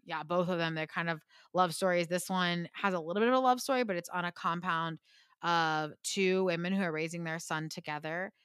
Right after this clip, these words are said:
Um, a third woman is in as well. That's, like, page one. So it's kind of like a commune situation happening, um, that it's built on. So it is definitely a little bit more different, maybe the queer version of Where the Crawdads Sing.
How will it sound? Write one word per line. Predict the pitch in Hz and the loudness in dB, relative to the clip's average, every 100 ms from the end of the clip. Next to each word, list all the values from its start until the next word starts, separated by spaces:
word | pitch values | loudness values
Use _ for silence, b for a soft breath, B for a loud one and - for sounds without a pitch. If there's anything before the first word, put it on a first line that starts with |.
| _ _ - | _ _ -6
Um, | 156 151 143 | -2 -2 -2
a | 170 | -4
third | 165 165 | 0 0
woman | 165 160 160 160 160 - | 0 -4 -4 -6 -8 -10
is | 175 151 | -10 -8
in | 165 160 110 | -8 -10 -8
as | 160 | -8
well. | 151 147 | -4 -2
That's, | 151 151 | -4 -6
like, | 139 | -12
page | - 147 139 | -10 -10 -10
one. | 139 139 180 | -10 -8 -8
So | 190 170 | -8 -6
it's | 156 | -6
kind | - 220 311 | 0 2 4
of | |
like | 359 | 2
a | 370 | 0
commune | - 254 240 294 349 381 | 0 2 4 0 -6 -8
situation | - 349 349 349 349 359 | -10 -10 -6 -6 -4 -6
happening, | 330 339 359 370 359 370 _ b b b b _ | -6 -6 -6 -6 -6 -8 _ b b b b _
um, | 190 185 175 | 2 2 2
that | 180 | -2
it's | 175 170 | -4 -6
built | - 175 170 | -2 -2 -2
on. | 131 | -6
So | 175 | -4
it | 208 | 0
is | 254 | 4
definitely | 262 262 302 | 6 6 4
a | 269 | 4
little | 247 | 2
bit | 233 | 2
more | 214 190 | 2 0
different, | 180 226 233 | 0 -2 -4
maybe | 190 180 | -2 -2
the | 185 | -4
queer | - 180 | -2 -2
version | 202 247 269 294 | 0 -2 -2 -2
of | 285 | -2
Where | 294 | -4
the | 302 | -4
Crawdads | 320 311 339 349 | -2 0 0 -2
Sing. | 359 370 | -4 -4